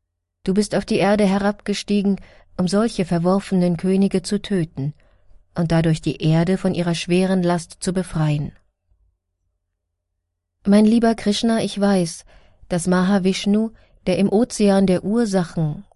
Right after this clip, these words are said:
der kosmischen Manifestation liegt und der Ursprung der gesamten Schöpfung ist, nichts anderes als eine Erweiterung deiner vollständigen Teilerweiterung ist. Mit anderen Worten,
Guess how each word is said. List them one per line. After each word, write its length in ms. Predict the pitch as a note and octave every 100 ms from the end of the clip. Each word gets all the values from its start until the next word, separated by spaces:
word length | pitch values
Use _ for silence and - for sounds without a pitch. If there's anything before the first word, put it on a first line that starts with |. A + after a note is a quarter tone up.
| -
der 80 | D#3+
kosmischen 500 | G3 - F#3+ F3 F3+
Manifestation 960 | F#3 F#3+ E3+ F3 - E3 - F#3+ G#3
liegt 360 | F3+ F3+ - - - - - - - -
und 140 | F#3+
der 160 | F#3+ -
Ursprung 500 | B3+ C#4 - F3+ E3+
der 100 | E3+
gesamten 440 | E3+ F#3+ A3 G#3+
Schöpfung 480 | - G#3 G#3 F#3 D3
ist, 260 | D#3+ - - - - - _ - - _
nichts 320 | F#3 A3 -
anderes 440 | - G3+ G#3+ E3+ D#3+
als 200 | D#3+ -
eine 260 | E3+ F3
Erweiterung 600 | F3 F3 F#3+ G3+ F3+ D#3+ D#3
deiner 260 | C3 C3+
vollständigen 720 | - F3 - F3 F3 E3+ E3+
Teilerweiterung 880 | E3+ F#3 G3 D#3 D3 C3 D3 C#3+ C#3
ist. 340 | - - - _ _ _ _ _ _ _
Mit 180 | - D#3+
anderen 380 | E3 E3+ E3 D#3+
Worten, 380 | F3 E3 F3